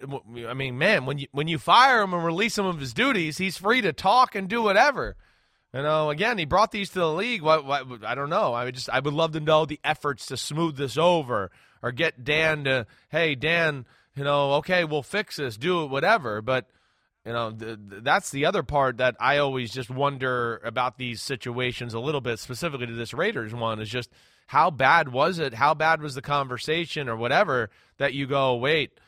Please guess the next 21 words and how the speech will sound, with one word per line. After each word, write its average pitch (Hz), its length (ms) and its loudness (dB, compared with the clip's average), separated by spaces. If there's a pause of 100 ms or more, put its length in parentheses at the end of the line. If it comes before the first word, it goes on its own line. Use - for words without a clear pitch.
(200)
I'm - 80 -8
gonna 156 160 -2
fire 226 400 6
the 160 100 -2
guy 113 440 0
so 160 200 -6
now 180 240 2
he 170 140 -2
can 165 100 -6
make 160 140 -4
a 135 60 -6
public 156 320 -2
spectacle 139 640 0
of 117 80 -2
it 113 180 -6 (480)
and 139 180 0
really 185 220 2
put 185 240 0
my 170 220 4
name 180 480 0
and 147 260 -6